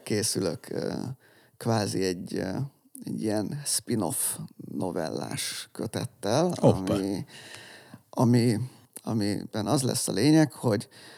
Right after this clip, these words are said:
Speaker 1: hogy lesz benne mondjuk öt-hat történet, és valahogy mindegyik kapcsolódni fog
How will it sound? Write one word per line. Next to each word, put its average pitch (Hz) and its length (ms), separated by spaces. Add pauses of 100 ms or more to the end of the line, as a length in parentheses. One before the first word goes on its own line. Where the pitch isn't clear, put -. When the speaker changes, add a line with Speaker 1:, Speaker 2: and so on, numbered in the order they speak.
(120)
Speaker 1:
hogy 117 120
lesz 117 180
benne 98 280
mondjuk 101 400
öt-hat - 600 (240)
történet, 135 800 (400)
és 104 220
valahogy 113 420
mindegyik 95 480
kapcsolódni 87 680
fog - 360